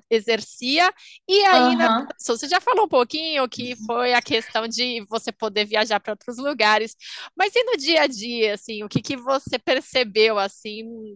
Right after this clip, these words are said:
Speaker 1: de mais diferente com a profissão de modelo?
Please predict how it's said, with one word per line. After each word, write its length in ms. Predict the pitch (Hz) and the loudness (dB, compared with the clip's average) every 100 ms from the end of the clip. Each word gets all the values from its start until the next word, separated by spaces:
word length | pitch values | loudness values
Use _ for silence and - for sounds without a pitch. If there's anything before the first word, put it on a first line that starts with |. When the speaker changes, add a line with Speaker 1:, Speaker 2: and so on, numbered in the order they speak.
| - _ | -20 _
Speaker 1:
de 160 | 175 | -8
mais 240 | 226 311 349 | 2 2 2
diferente 1080 | 302 262 240 226 226 226 - 240 226 - - _ | -2 -2 0 0 -2 -4 -6 -4 -6 -8 -16 _
com 320 | 247 240 240 - - | -10 -10 -10 -14 -6
a 60 | |
profissão 400 | 233 220 240 247 | -4 -2 -4 -4
de 140 | 247 220 | -4 -2
modelo? 520 | 226 180 180 165 | -2 -2 -4 -4